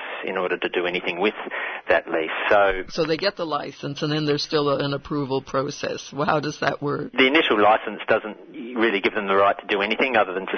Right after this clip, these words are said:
Speaker 1: say that they've, they have the, I guess, the exclusive right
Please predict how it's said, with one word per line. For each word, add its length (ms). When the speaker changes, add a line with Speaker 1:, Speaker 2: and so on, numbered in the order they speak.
Speaker 1:
say 160
that 140
they've, 520
they 240
have 180
the, 200
I 100
guess, 220
the 100
exclusive 520
right 280